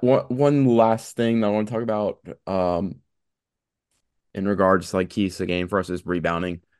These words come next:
Smaller lineup, um, that we have, we have to limit them, um,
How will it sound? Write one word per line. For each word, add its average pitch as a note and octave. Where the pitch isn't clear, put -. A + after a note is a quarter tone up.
Smaller C#3
lineup, A#2
um, E2+
that F#2+
we A2+
have, G#2
we A#2
have A2+
to G2
limit A2
them, F#2
um, E2